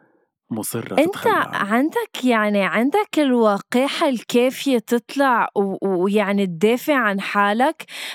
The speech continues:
Speaker 2: بدل ما تكون عم تشكرني إنه طلعت بحلقة الأسبوع الماضي، بدل ما نغيب عن جماعة أول شي بونسوار جمعة كاملة. ما عم بتقدر جهودي إنه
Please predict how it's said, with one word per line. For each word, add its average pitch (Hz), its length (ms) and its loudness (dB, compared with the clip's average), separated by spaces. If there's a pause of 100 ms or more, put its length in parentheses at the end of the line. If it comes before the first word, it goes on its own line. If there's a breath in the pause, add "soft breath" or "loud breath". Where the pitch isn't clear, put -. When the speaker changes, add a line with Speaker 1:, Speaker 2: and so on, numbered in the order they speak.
Speaker 2:
بدل 254 300 2
ما 262 100 2
تكون 269 280 -2
عم 294 180 0
تشكرني 262 880 0
إنه 208 140 0
طلعت 226 380 -2
بحلقة 202 480 -2
الأسبوع 190 600 0
الماضي، 190 460 0
بدل 190 320 0
ما 185 140 0
نغيب 196 320 -2
عن 175 540 0
جماعة 185 520 -2
أول 185 320 0
شي 202 240 -6
بونسوار 185 500 -2
جمعة 180 520 -2
كاملة. 214 460 -2 (460 loud breath)
ما 226 180 4
عم 349 240 2
بتقدر 285 720 0
جهودي 233 760 0
إنه 208 340 2